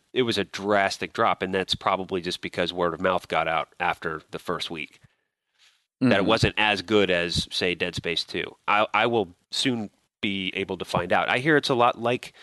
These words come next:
Speaker 1: it's kind of like Dead Space two, so you just, you're kinda going through the motions, so I don't think it's anything that's wowing everybody, but it's a good game to play,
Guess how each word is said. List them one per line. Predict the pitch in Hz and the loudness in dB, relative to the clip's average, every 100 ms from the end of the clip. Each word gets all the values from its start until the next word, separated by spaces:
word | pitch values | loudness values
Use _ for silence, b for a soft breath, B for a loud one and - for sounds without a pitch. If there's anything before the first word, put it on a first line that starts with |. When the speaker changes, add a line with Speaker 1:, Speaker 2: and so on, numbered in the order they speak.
| B B | B B
Speaker 1:
it's | 113 - | -4 -2
kind | - 127 117 | 0 2 2
of | 98 | 2
like | 110 131 | 2 2
Dead | 92 85 | -2 -2
Space | - 87 - | -4 -2 -2
two, | - 90 90 | -4 -4 -2
so | - 90 90 87 | 2 2 2 -2
you | - 92 | -6 -6
just, | 95 - - | -2 -2 -2
you're | 101 92 | -2 0
kinda | 107 92 | 0 0
going | 92 92 | 2 0
through | 90 | -2
the | 87 | -2
motions, | 92 90 85 | -2 -2 -2
so | 92 | 2
I | 92 | 2
don't | 98 | 2
think | 95 92 | -2 -4
it's | 92 | -4
anything | 90 92 90 | -4 -4 -6
that's | 85 92 | -8 -4
wowing | 90 87 95 104 | 0 0 0 0
everybody, | 104 107 107 113 - B B B B | 0 0 0 -2 -6 B B B B
but | 143 | 2
it's | 123 - | 2 0
a | |
good | 92 85 | -4 -2
game | 78 67 | -4 -6
to | |
play, | - - | -10 -12